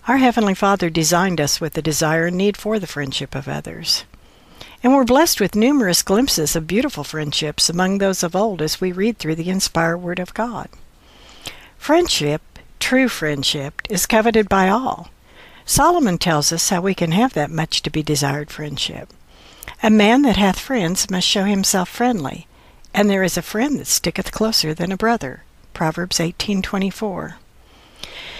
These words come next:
You see, there's a criterion for friendship. We're going to have to show ourselves friendly. In our earthly relationships, our friendships are occasionally lacking.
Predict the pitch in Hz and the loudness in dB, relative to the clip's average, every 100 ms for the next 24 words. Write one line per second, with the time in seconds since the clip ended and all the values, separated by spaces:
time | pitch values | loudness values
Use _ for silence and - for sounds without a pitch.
0 | - - - - - - 220 - 285 294 | -18 -20 -20 -20 -8 0 2 6 6 4
1 | 269 - - 262 294 320 - 240 - 277 | 2 -10 -2 2 2 0 2 2 4 2
2 | 285 185 175 170 - 214 202 - 90 - | 4 2 0 -4 -2 0 0 0 -4 -6
3 | - - - _ - 185 202 147 147 170 | -10 -12 -16 _ -4 -2 -2 -2 -4 -2
4 | 196 165 - - - 240 190 - 170 175 | 0 0 -2 -4 -2 0 2 2 2 0
5 | 208 - - 302 349 320 - - - - | 0 -6 -4 0 0 0 -4 -10 -18 -20
6 | _ - - - - - - 269 240 220 | _ -20 -20 -20 -20 -20 -2 2 4 4
7 | 277 339 254 160 156 151 156 - 156 - | 2 2 -2 -2 0 0 2 0 0 0
8 | 156 - 196 185 185 185 180 208 - 196 | 0 0 0 0 0 0 2 0 0 0
9 | 185 - 226 285 226 190 214 226 269 - | 0 2 2 4 2 2 4 4 2 0
10 | 143 127 | -4 -6